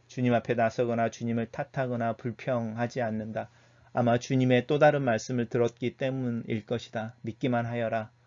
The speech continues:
무엇을 믿는 것일까? 죄를 범한 여인이 향유를 부었을 때도, 십이 해 혈우병으로 고생했던 여인을 향해서도 그녀들의 믿음이 그들을 구원하였다. 그들은 무엇을 믿었을까?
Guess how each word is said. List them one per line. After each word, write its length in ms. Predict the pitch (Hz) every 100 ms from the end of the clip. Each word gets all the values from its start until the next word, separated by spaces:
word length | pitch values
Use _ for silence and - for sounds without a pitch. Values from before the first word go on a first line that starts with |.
| _ _ _ _ _ _ _
무엇을 360 | 131 135 151 175
믿는 300 | 151 131 131
것일까? 580 | 123 131 123 127 117 120 _ _ _ _ _ _ _ _ _
죄를 280 | - 139 139
범한 320 | 131 131 127
여인이 400 | 123 123 123 127
향유를 460 | 139 139 139 127 123
부었을 440 | 127 120 113 127
때도, 500 | - 113 107 113 143 160
십이 400 | - 135 139 131
해 300 | 123 120 113 _ -
혈우병으로 640 | 156 143 156 131 127 123
고생했던 960 | - 120 117 131 127 120 - 123 120
여인을 440 | 117 120 131 131 123
향해서도 800 | 120 117 117 - 110 113 120 135 _ _ -
그녀들의 500 | 131 131 127 120 120
믿음이 600 | 120 117 120 117 117 113
그들을 400 | 127 113 117 117
구원하였다. 960 | - 123 123 120 110 110 - 117 107 117
그들은 320 | 123 117 113
무엇을 600 | 113 113 120 120 131 120
믿었을까? 760 | 110 107 113 - 113 - 113